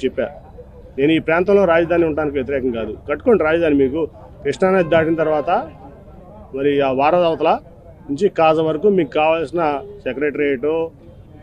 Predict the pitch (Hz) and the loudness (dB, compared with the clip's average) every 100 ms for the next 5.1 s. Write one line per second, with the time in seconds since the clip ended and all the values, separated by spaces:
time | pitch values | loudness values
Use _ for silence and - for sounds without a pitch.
0 | 131 135 143 143 135 147 131 - - - | -4 -2 -2 -2 0 0 0 -4 -14 -20
1 | - - - - 131 131 127 123 123 120 | -20 -20 -14 -8 -4 -4 -4 -4 -6 -8
2 | 117 110 107 104 - - - 135 147 156 | -8 -10 -10 -14 -20 -20 -6 2 2 2
3 | 139 147 156 - - - - - - - | -2 -4 -6 -10 -18 -20 -20 -20 -20 -20
4 | - 135 139 139 135 165 156 151 147 156 | -10 -4 -2 0 0 2 2 2 0 -2
5 | 165 | -6